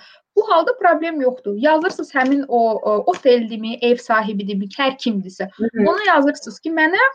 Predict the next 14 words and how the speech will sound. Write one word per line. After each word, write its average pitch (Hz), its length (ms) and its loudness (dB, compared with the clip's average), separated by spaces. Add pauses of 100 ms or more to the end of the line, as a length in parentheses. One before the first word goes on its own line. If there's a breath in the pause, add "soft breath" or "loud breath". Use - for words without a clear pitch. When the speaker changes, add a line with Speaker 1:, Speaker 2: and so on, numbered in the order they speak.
(140)
Speaker 1:
otel 320 380 -4
üçün, 285 460 -6
e, 226 320 6
viza 277 200 4
üçün - 280 -6
oteldən 254 440 -2
təsdiq 208 320 -4
lazımdır. 214 520 -2 (420 soft breath)
Onlar 330 380 0
rahat 269 320 0
şəkildə 208 320 -2
sizə 269 240 0
göndərirlər. 185 540 2
Çünki 262 240 -4